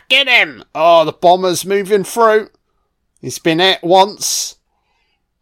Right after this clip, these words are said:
Twice. They can't stop him. He's gonna nosedive it. Oh, the wall's gone. Look at that, man. Wow. God, it looks completely real.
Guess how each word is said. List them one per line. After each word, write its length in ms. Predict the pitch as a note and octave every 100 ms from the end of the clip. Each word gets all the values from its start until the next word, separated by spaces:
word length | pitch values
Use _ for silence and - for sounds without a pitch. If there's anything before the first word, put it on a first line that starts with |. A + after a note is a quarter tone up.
| _
Twice. 500 | - - E3 E3+ -
They 100 | E3+
can't 280 | - F3+ E3
stop 320 | - G3+ -
him. 200 | G3+ C#3 - _ _ _ _ _ _ _ _ _ _ _ _ _ _ _ _ _
He's 200 | D3+ C3+
gonna 200 | E3+ D3
nosedive 680 | C#3+ D3 E3+ - D3+ C3 B2+
it. 200 | C3 - -
Oh, 840 | D3 C#3 C3+ C3 B2+ B2+ B2+ B2
the 80 | C3
wall's 420 | C3+ D3+ D3 C#3
gone. 300 | - D#3 D3
Look 180 | D3+ -
at 80 | A#2
that, 300 | A#2 B2 -
man. 240 | A2 G#2 - _ _ _ _ _ _ -
Wow. 500 | A#2 A2+ A2 F#2+ _ _ _ _ _ _ _ _ _ _ _ _
God, 200 | - D#3
it 80 | G3
looks 260 | A3 -
completely 580 | - C3 - F#3 D#3 A#2+
real. 440 | A#2 D#3+ C#3 G2+